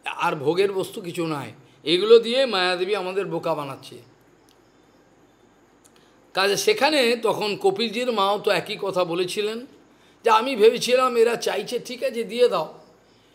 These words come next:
কিন্তু আমি দিতে থাকলাম তাদের চিরকাল, কিন্তু এরা আমার প্রতি কোনো দয়া দেখালো না,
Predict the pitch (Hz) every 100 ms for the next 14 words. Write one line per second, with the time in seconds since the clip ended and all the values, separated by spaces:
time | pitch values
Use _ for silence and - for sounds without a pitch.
0 | _ - 277 277 320 285 233 262 190 196
1 | 277 262 285 302 311 220 160 135 117 -
2 | - 240 202 - - - _ _ _ -
3 | 233 269 - 202 262 247 214 220 208 220
4 | 226 233 254 208 185 180 196 214 208 202
5 | 165 123